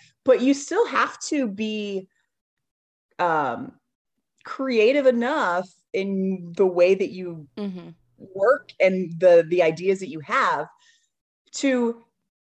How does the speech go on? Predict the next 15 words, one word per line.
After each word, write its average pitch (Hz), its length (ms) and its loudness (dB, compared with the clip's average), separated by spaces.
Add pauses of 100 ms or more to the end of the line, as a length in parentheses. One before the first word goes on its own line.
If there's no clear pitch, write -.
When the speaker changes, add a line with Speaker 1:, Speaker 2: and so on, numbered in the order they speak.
(1040)
Speaker 1:
ma-, - 80 -18 (200)
make, 233 320 0 (440)
you 240 160 0
know, 202 360 -2 (140)
a 202 120 -2
whole 247 240 4
bunch 262 280 4
of 240 120 -2
people, 214 640 -2 (840)
f-, - 460 -16
fifteen 302 520 -4
years 262 320 2
difference 233 460 -2
in 208 120 -2
age 190 580 -4